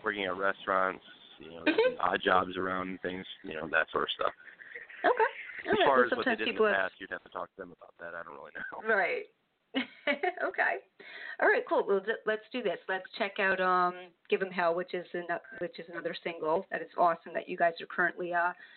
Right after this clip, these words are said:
Speaker 2: promoting and is in rotation, um, on radio stations. So, yeah, tell us a little bit about that track, and then we'll, uh, check that out and come back to talk about you guys signing with Razor and Tie and, and all that good stuff.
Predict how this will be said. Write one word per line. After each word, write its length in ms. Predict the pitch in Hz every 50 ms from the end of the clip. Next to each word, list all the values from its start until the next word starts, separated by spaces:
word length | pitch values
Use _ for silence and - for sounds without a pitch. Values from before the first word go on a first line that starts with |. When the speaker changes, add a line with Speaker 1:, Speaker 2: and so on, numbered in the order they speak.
| - - _ -
Speaker 2:
promoting 460 | - 254 220 208 190 180 202 220 233
and 80 | 196 180
is 80 | 185 180
in 100 | 196 180 175 175
rotation, 680 | 170 170 165 - - 175 165 156 - - 175 202 254 285 - -
um, 120 | 185 185 170 -
on 160 | 170 170 170
radio 260 | 165 160 160 156 180 165 165 165 -
stations. 460 | - 185 185 - - 247 262 269 - -
So, 200 | 220 202 202 208 - - - - - - _ -
yeah, 100 | 320 - -
tell 100 | 233 247
us 80 | 247 247 277
a 20 |
little 160 | 254 269 262 247
bit 100 | 254 254
about 240 | 247 240 226 -
that 180 | - 190 175 170 - -
track, 340 | - - 170 175 220 294 - -
and 100 | 233 190
then 80 | 185 185
we'll, 200 | 185 180 180 175
uh, 140 | 185 196 170 165 -
check 160 | - 208 190 -
that 140 | 185 180 175
out 200 | 180 202 220 -
and 80 | 202 -
come 160 | - 190 175
back 240 | 170 175 180 - -
to 60 | -
talk 240 | - - 185 175 -
about 400 | 175 175 175 180 180 175 180 - _ -
you 80 | 185
guys 200 | 175 180 170 175 - -
signing 240 | 175 170 170 170 175
with 140 | 165 - -
Razor 300 | 175 170 165 - 165 165
and 140 | 165 165 165 -
Tie 260 | 208 214 233 247 269
and, 300 | 262 226 190 175 170 175
and 100 | 170 170
all 100 | 175 170 170
that 140 | - - -
good 100 | - - - -
stuff. 200 | - - -